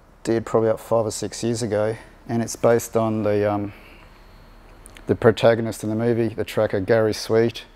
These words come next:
and how he gets his, um, justice in the end, um, through all the atrocities that, that were happening within that, that narrative. Um, when, when I was working in the Kimberleys, and particularly for, for many, many,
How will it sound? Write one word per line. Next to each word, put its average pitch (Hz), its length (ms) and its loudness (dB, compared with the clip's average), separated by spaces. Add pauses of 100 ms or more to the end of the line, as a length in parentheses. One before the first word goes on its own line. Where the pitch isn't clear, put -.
(680)
and 107 160 2
how 110 360 4
he 107 160 -4
gets 113 280 -2
his, 101 240 -4
um, 104 360 0 (400)
justice 113 500 2
in 107 120 -2
the 107 60 0
end, 110 340 -2 (840)
um, 101 180 0
through 113 240 4
all 110 60 6
the 107 100 4
atrocities 110 680 -2
that, 104 220 -2
that 98 160 2
were 101 140 0 (120)
happening 104 380 0
within 101 240 0
that, 104 220 -2
that 104 160 0
narrative. 107 540 0 (880)
Um, 104 500 2 (400)
when, 131 200 8
when 139 120 8
I 147 40 8
was 127 140 0
working 123 240 2
in 110 60 0
the 107 80 -2
Kimberleys, 127 420 2
and 113 140 -4
particularly 120 460 2
for, 117 240 -2
for - 180 -2
many, 117 180 4
many, 113 260 2